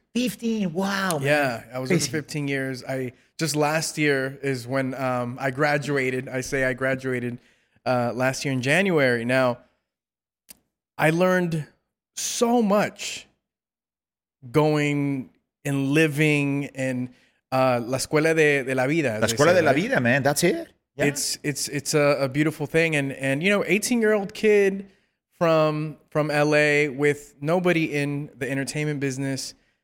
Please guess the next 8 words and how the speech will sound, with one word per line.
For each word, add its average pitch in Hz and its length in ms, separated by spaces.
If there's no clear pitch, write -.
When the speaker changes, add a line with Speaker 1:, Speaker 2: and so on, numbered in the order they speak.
Speaker 2:
I 131 140
learned 160 320
it 143 160
all 147 260
on 147 80
my 135 160
own, 104 260
right? 127 320